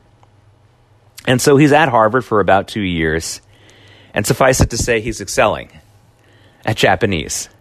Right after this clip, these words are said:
and Japanese language. And he's excelling so much that it becomes obvious that he needs to leave the school and to begin to join, and, and to join the s-, the army or one of the other services and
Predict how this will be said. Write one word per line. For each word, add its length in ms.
and 140
Japanese 460
language. 460
And 120
he's 140
excelling 420
so 220
much 300
that 400
it 60
becomes 280
obvious 440
that 380
he 160
needs 240
to 80
leave 220
the 60
school 560
and 260
to 40
begin 640
to 460
join, 380
and, 160
and 120
to 60
join 220
the 60
s-, 180
the 180
army 420
or 240
one 180
of 60
the 120
other 140
services 600
and 500